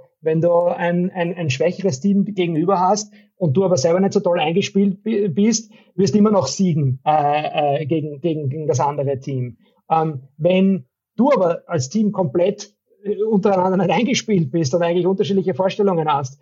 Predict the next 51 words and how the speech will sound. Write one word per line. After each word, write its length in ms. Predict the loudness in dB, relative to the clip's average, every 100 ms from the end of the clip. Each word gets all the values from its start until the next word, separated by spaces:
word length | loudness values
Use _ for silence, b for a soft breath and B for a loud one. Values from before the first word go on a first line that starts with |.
| _ -4
und 160 | -2
das 100 | 0
andere 300 | 2 2 2
sogar 220 | 0 -2
noch 140 | -2 -4
stärker 420 | -2 -2 0 0
ist 140 | 0
und 60 | 0
noch, 200 | -4 -6
noch 160 | -10 -4
viel 140 | -2
be-, 180 | 0 0
mehr 160 | 0
Erfahrung 460 | -2 0 0 0 -4
hat, 80 | -6
et 100 | -6
cetera, 440 | -6 -4 -6 -6 -10
dann 160 | -4 0
wirst 160 | 0 -2
du 80 |
das 160 | -6 -6
verlieren. 460 | -6 -6 -6 -8 -10
So 140 | -6
ist 180 | -6 -6
das 120 | -12
einfach. 360 | -14 -14 -14 -14 b b -6
Und 160 | -2
das 120 | 2 0
ist 120 | 0
bei 100 | 0
uns 220 | 0 -2
dann 160 | -4 -6
passiert. 460 | -8 -4 -2 -2
Wir 120 | -4 -4
haben, 300 | -4 -6 -10 b _
wir 160 | -2
haben 120 | 0 2
halt 180 | 0 0
dann 240 | -2 -2
Leute 340 | 0 -2 -2 -4
kündigen 360 | -2 0 2
müssen 320 | 0 -2 -4
und 180 | -4 0
weil 220 | 2 2
die 280 | 2 0 -2 -2
Leute 400 | 0 0 -2 -4
witzigerweise 460 | -4 -2 -2 0
auch 80 | -2
gar 160 | -2 -2
nicht 160 | 0
so 240 | 0 -2